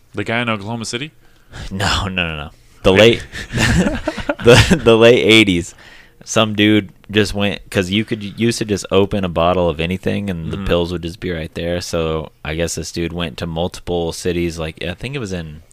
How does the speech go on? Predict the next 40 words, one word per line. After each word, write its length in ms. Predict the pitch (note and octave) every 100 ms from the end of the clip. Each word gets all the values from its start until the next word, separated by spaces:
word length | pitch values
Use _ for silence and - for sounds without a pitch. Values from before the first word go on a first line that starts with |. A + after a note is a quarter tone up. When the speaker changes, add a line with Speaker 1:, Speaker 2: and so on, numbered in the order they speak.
| _ _ _ _ _ -
Speaker 2:
Illinois 420 | F#2 E2 D2+ D#2+
somewhere, 500 | D#2 D2+ D2+ D2 D2+ D#2 _ -
and 180 | D#2 D#2
just 380 | D3+ - - - _ _ _ _ - - _ _ _
put 180 | G2+ G2
some 120 | F#2+
fucking 320 | F2+ G2 - E2+
poison 420 | F2+ F#2+ A2+ A2+
in 80 | G#2+
the 80 |
Tylenol, 580 | G#2 A2 A#2 A#2+ A#2 A2+
I 40 | G#2
guess. 260 | G#2 G2+
I 60 | G2
don't 160 | F#2
know. 60 | D#2+
Tampered 400 | - A2 - G2+
with 200 | G2 -
it 100 | -
somehow, 460 | - F2+ E2+ E2+ E2
and 120 | E2
there 100 | D#2+
was 120 | D#2+
just, 220 | - F2
like, 220 | D#2+ D#2+ D#2+
deaths 360 | D#2+ D#2+ -
all 180 | D#2+ D#2+
over 180 | D#2 D2+
the 100 | -
place. 440 | - D2 - - _ _
Speaker 1:
Damn. 340 | - F#2 G#2+ F2
Speaker 2:
And 160 | F2 E2
that's 240 | E2 -
why 200 | E2 E2
there's 260 | D2+ D#2 D#2+
tamper-proof 640 | - E2 - D#2+ - E2 -
seals 300 | D#2 D#2 D2+
on 140 | A1
shit 240 | - -
now. 180 | - -